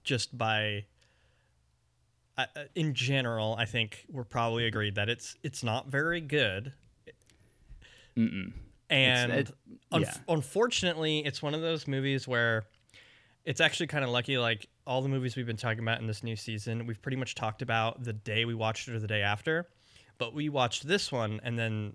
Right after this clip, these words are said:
Speaker 1: Christmas and New Year's came, so we had to take a break.
Speaker 2: Yeah.
Speaker 1: Um, so there was a little bit of time in between. Uh, so, like, you know, some of my more really specific notes, uh, you know, I don't quite remember exactly, but it's okay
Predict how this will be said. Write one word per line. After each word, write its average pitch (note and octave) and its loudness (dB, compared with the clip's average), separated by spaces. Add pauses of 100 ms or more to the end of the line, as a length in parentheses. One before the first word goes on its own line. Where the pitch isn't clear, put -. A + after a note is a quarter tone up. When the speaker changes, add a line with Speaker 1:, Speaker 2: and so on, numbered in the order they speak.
(140)
Speaker 1:
Christmas A2+ -4
and G#2+ -4
New G#2+ -2
Year's A2 -2
came, G2+ -4
so G#2+ -8
we G#2 -4
had G#2 0
to G2+ -6
take G#2 -8
a F#2 -4
break. G#2 -2 (560)
Speaker 2:
Yeah. G#2+ 4
Speaker 1:
Um, G2 -2 (160)
so - -2
there C3+ 6
was B2 0
a - 2
little C3+ 2
bit B2 0
of G#2 -4
time B2 -2 (800)
in D#3+ 0
between. F3+ -4 (480)
Uh, A2 0 (500)
so, B2 0
like, A2 0
you C3 -6
know, G#2+ -2
some C#3+ -4
of C3+ 0
my A#2+ 0
more A#2 0
really A#2+ 0
specific - -6
notes, A2+ -4 (160)
uh, G2+ 0 (100)
you A#2 -6
know, G#2 -4
I G#2+ -2
don't A2 -4
quite A#2 -4
remember G#2+ -4
exactly, G2+ -4
but A2+ 4 (500)
it's - 0
okay F3 4